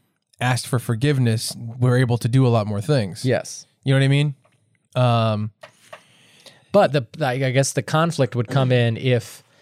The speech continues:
Speaker 2: you know, if I'm a permission guy and you're a forgiveness guy
Speaker 1: Mm.
Speaker 2: and you're like, "Oh, I'm just gonna stay at your place when I'm in town,"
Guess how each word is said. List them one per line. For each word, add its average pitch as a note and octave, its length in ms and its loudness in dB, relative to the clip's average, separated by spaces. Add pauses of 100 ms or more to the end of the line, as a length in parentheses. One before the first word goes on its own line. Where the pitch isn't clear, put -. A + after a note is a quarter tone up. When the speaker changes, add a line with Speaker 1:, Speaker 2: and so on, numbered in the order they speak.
(560)
Speaker 2:
you E3 120 2
know, B2 160 2
if C3+ 160 0
I'm D3+ 200 2
a C#3+ 60 4
permission C3+ 600 0
guy A2 320 2
and A2+ 160 -2
you're B2 100 2
a A2 60 0
forgiveness B2 440 -2
guy G2+ 360 0
Speaker 1:
Mm. A#2 240 -2 (240)
Speaker 2:
and B2+ 180 0
you're B2+ 140 2
like, A#2 360 0
"Oh, D#3 100 0
I'm D#3+ 140 2
just D3+ 140 -4
gonna C#3 140 -2
stay C#3+ 180 2
at C#3 100 0
your D3 100 0
place C3 280 0
when A#2+ 100 0
I'm A2+ 120 0
in G#2+ 80 -2
town," G#2 380 -4